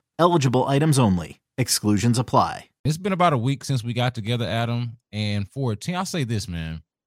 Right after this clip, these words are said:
Speaker 2: for a team that is not winning a lot of games, I guess you could say in,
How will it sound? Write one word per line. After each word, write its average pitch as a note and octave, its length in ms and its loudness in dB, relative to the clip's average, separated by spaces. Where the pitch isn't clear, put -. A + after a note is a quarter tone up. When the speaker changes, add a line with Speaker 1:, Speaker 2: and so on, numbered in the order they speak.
Speaker 2:
for A#2 160 -6
a G2 80 -4
team F3 560 -4
that F#2 260 -2
is D#2 240 -10
not G2 540 -6
winning F2+ 840 -2
a E2 60 -10
lot F#2 280 -2
of D#2+ 100 -6
games, D#2+ 580 -6
I E2+ 80 -6
guess G2+ 280 -4
you E2 140 -14
could - 140 -16
say E2+ 260 -6
in, D#2 140 -8